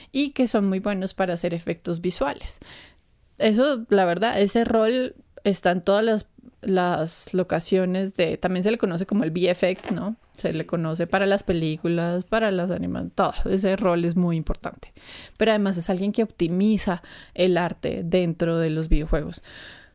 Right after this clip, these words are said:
Uy, cómo es de importante <laughs> ese rol, porque si no, tu videojuego no corre en la consolita de Nintendo Switch, que esa es la más difícil de todas para portear, definitivamente. Es muy, mm, muy ligera.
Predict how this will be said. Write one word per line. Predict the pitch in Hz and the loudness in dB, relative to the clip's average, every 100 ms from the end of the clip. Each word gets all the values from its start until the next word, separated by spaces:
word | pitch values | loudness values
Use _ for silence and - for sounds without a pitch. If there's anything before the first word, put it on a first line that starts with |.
| _ _ | _ _
Uy, | - 196 180 - - | 2 4 4 2 2
cómo | 196 185 | 2 2
es | 190 | 2
de | 170 | 2
importante | 208 - 233 - - - - - | 2 4 2 2 0 0 -2 -4
<laughs> | 269 269 | 2 2
ese | 240 - 294 | 4 2 2
rol, | 262 208 233 | 2 2 2
porque | 226 226 | -2 0
si | 220 247 | 2 2
no, | 196 185 | 2 2
tu | 180 214 | 2 4
videojuego | 226 208 202 208 | 2 2 2 2
no | 190 170 | 0 -2
corre | - 196 185 - - | 2 2 2 -2 0
en | 196 | 0
la | 185 | 2
consolita | - 196 - 180 170 - | 2 0 0 -2 -2 -2
de | 185 | 0
Nintendo | 196 202 196 165 | 0 0 -2 -2
Switch, | - - - - | -2 -2 -4 -10
que | - | -2
esa | 214 | 0
es | 202 | 2
la | 202 | 2
más | 214 190 | 0 0
difícil | 185 202 190 196 | -2 -2 -2 -2
de | |
todas | 190 - 160 | -2 -4 -2
para | 170 175 | -2 -2
portear, | - - 143 | -4 -6 -6
definitivamente. | 156 170 165 165 - 175 175 165 - - | -6 -6 -6 -6 -4 -4 -6 -8 -14 -12
Es | 165 - | -12 -4
muy, | 185 180 170 170 - - - - _ _ - | -2 0 -2 -4 -8 -20 -20 -20 _ _ -2
mm, | 202 208 208 - - - - | 0 2 0 -2 -10 -12 -6
muy | 208 196 | -2 0
ligera. | 190 208 160 | 0 -2 -4